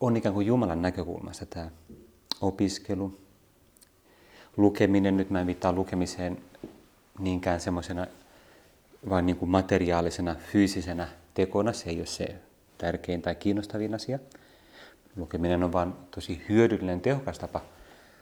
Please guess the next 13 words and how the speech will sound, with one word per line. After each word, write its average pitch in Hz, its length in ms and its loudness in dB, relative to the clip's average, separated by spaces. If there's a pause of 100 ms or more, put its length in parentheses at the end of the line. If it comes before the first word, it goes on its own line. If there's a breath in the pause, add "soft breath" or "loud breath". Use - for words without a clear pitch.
(140 loud breath)
hankkia 123 460 4
ymmärrystä 80 560 -4
ja 95 80 -14 (320)
tietoa. - 360 -10 (640)
Tosin - 560 0
vähän 87 200 -2
myöhemmin 90 320 4
tässä 90 260 -8 (680 loud breath)
mietiskelyssä 90 580 -4
ehkä 85 180 -8
meidän 85 160 -2
täytyy 87 200 -2
pysähtyä 90 520 -4